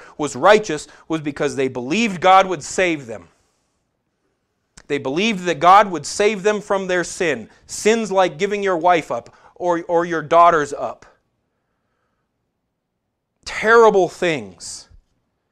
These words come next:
I tell you this story for a reason.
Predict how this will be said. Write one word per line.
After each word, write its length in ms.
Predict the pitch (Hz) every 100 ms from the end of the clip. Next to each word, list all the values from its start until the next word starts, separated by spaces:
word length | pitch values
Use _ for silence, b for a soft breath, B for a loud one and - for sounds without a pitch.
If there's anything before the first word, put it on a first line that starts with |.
| _ _ _ _ _ _ _ _ _
I 120 | 127
tell 240 | 117 185 220
you 100 | 220
this 220 | 208 208
story 300 | - 175 160
for 240 | - 156
a 40 | 139
reason. 380 | 135 120 98